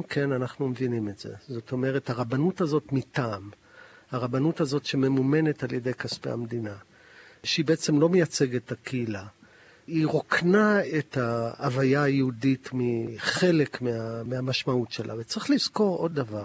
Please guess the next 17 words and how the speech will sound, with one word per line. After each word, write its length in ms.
וזה 440
דבר 300
שליבוביץ' 680
כן 260
נוגע 540
באיזושהי 920
המשכיות 640
יהודית 420
מאוד 220
עמוקה. 360
הקיום 440
היהודי 500
ההלכתי 640
לא 160
נשען 420
על 120
ריבון, 420